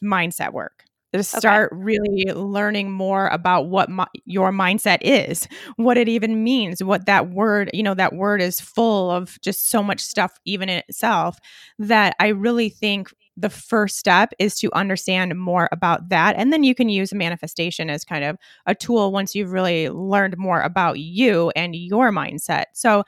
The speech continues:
Speaker 1: I really like this kind of, uh, I guess it's a framework, we'll say,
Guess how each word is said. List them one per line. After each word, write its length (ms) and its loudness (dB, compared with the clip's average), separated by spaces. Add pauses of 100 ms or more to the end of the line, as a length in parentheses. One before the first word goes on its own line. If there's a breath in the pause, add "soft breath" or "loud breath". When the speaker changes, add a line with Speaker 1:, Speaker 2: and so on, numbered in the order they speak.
(340 loud breath)
Speaker 1:
I 100 4
really 280 4
like 480 4 (420)
this 460 0
kind 380 0
of, 380 0
uh, 400 0 (140)
I 100 0
guess 240 0
it's 120 -2
a 60 0
framework, 680 -2
we'll 180 -2
say, 540 0